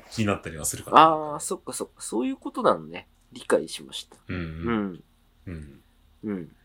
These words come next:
Speaker 1: まあ、あとなんかありますかね？
Speaker 2: あとは、その、ナイツ・オブ・ザ・ゾディアックってセイント・セイヤをどうやって映画化すんのかなっていうのはね、これも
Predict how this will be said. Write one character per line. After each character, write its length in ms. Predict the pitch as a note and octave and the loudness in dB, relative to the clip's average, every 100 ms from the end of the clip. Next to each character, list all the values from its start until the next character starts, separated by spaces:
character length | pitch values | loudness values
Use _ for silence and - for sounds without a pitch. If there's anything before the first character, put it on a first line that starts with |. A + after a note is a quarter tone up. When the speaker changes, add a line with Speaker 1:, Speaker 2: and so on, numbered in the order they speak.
| _ _ _ _ _ _ | _ _ _ _ _ _
Speaker 1:
ま 80 | F#2+ | 2
あ、 80 | G2+ | 2
あ 40 | |
と 100 | G2+ | 4
な 80 | F#2+ | 0
ん 60 | G2 | -2
か 300 | D#2+ - - | -4 -10 -6
あ 60 | G#2 | -4
り 60 | |
ま 80 | F#2+ | -2
す 80 | F#2+ | -4
か 60 | D2+ | -8
ね？ 80 | D2+ F2 D#2 _ - - - _ _ _ | -18 -20 -20 _ -20 -20 -20 _ _ _
Speaker 2:
あ 160 | B2+ B3 | 2 4
と 160 | - | 10
は、 160 | F#4+ E3+ | 12 12
そ 340 | - - D3 | 10 0 2
の、 520 | C3+ B2+ B2 B2 A#2+ - _ _ - | 2 0 0 -2 -4 -6 _ _ -2
ナ 300 | C3 F3 D#4 | 6 8 8
イ 100 | D#4+ | 6
ツ・ 160 | - | 0
オ 140 | D#4+ D#4 | 0 2
ブ・ 40 | |
ザ・ 260 | D#4+ D4 - - | 6 6 4 0
ゾ 220 | A#3 C#4+ | -2 8
デ 60 | |
ィ 80 | B3 | 10
ア 20 | |
ッ 20 | - | 8
ク 120 | - | 4
っ 20 | |
て 80 | - | -4
セ 200 | - F3 | 4 6
イ 120 | C4 | 6
ン 80 | F#4+ | 2
ト・ 160 | G4 | 2
セ 240 | - G4+ G4+ | 6 8 12
イ 40 | |
ヤ 480 | A#3 D3 B2+ A#2+ A2+ | 12 12 12 12 8
を 80 | A#2+ | 6
ど 120 | C3+ | 4
う 40 | G3 | 4
や 80 | |
っ 20 | A3+ | 4
て 160 | A#3 | 0
映 80 | A3 | 2
画 140 | G#3+ | 4
化 80 | G#3 | 4
す 120 | G#3+ | 2
ん 60 | G#3 | 4
の 100 | D3 | 6
か 100 | A#2+ | 8
な 140 | A2+ A2 | 6 4
っ 60 | |
て 140 | - A2+ | -2 -2
い 60 | |
う 60 | G#2 | 0
の 80 | G2+ | 2
は 40 | |
ね、 160 | B2 A#2+ | 2 4
こ 160 | - | 4
れ 60 | E3 | 2
も 320 | D#3+ D#3 | 2 -2